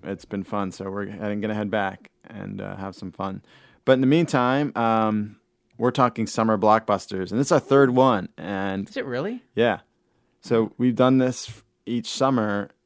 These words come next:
Speaker 1: Uh, we've been going. Uh, we're coming up on our third year of doing this.
Speaker 2: That's insane.
Speaker 1: Yeah. So, uh, third anniversary is in November.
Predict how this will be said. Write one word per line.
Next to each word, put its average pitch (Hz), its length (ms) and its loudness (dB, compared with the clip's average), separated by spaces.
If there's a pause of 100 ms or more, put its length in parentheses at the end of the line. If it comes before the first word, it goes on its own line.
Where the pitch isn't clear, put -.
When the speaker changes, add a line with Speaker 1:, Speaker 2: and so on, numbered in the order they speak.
Speaker 1:
Uh, 98 320 -8
we've 101 200 -8
been 110 180 0
going. 113 480 0 (180)
Uh, 95 300 -10
we're 107 140 -4
coming 147 280 2
up 139 160 0
on 123 120 0
our 104 460 0
third 117 400 -2
year 104 640 -4 (840)
of 90 140 -16
doing 104 320 -6
this. - 320 -16
Speaker 2:
That's - 200 -20
insane. - 320 -20
Speaker 1:
Yeah. - 1300 -18 (880)
So, 98 540 -4 (800)
uh, 92 360 -14 (1600)
third 110 200 -4
anniversary 110 680 -4
is 98 380 -10
in 110 320 -4
November. 101 840 -8